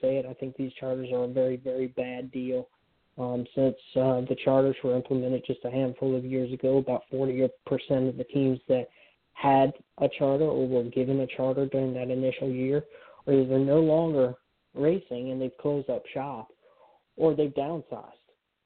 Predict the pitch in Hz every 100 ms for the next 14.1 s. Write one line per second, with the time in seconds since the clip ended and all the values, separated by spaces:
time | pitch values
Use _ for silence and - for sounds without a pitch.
0 | _ 139 135 127 123 - _ _ _ 185
1 | 151 147 170 180 165 139 135 - 139 131
2 | 131 - _ - 165 160 156 143 139 143
3 | - - 135 131 127 123 123 - _ _
4 | _ - 135 127 131 - - 131 - -
5 | - - _ _ _ _ 139 127 127 120
6 | 123 143 135 139 143 151 143 139 147 143
7 | 139 - 143 143 135 120 143 135 - 135
8 | 123 135 135 135 131 127 139 185 - _
9 | _ _ _ _ _ _ 135 127 123 123
10 | 123 120 - - _ _ _ _ _ _
11 | _ _ _ _ 156 147 147 143 143 143
12 | 135 123 143 139 135 143 139 - 147 139
13 | 143 135 135 131 131 127 131 135 143 147